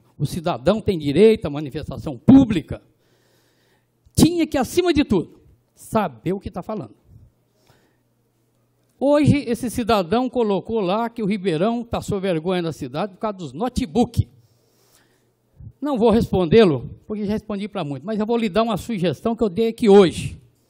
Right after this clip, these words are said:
O senhor faça o requerimento à Câmara Municipal e solicita da Câmara ao presidente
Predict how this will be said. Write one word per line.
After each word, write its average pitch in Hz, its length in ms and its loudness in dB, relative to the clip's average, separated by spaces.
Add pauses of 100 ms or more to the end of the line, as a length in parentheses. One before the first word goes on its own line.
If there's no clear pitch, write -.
(960)
O 151 120 4
senhor 214 280 2 (260)
faça 262 340 0
o 240 60 2
requerimento 196 640 0
à 156 80 -4
Câmara 240 440 0
Municipal 202 540 -4
e 208 60 -4
solicita 208 1080 -4 (260)
da 214 200 0
Câmara 190 480 2
ao 175 80 -2
presidente 160 840 -2